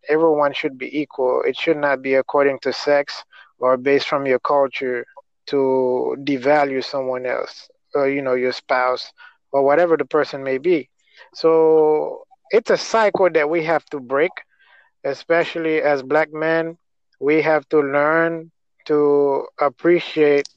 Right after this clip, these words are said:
our spouse, you know, understand them, respect them,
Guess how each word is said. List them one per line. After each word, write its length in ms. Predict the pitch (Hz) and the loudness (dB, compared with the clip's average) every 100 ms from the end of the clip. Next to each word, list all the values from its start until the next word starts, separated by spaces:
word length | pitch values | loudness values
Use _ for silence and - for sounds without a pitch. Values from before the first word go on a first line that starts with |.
| _ - | _ -4
our 200 | 139 127 | -2 -2
spouse, 640 | - 135 120 135 - - _ - - _ - | -4 -2 0 0 -4 -14 _ -20 -20 _ -6
you 100 | 147 | -4
know, 180 | 135 131 | -2 -2
understand 720 | 147 156 156 143 - 147 143 | -2 2 2 2 0 -2 0
them, 160 | 143 | -2
respect 540 | 135 127 - 160 147 135 | -2 -6 -4 -2 -2 0
them, 280 | 139 151 | -2 -2